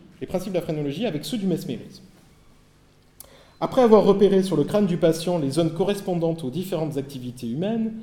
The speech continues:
le magnétiseur effectuait des manipulations appropriées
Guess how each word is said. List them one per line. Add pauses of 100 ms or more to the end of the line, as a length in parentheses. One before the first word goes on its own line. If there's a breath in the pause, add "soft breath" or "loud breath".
(240 loud breath)
le
magnétiseur
effectuait
des
manipulations
appropriées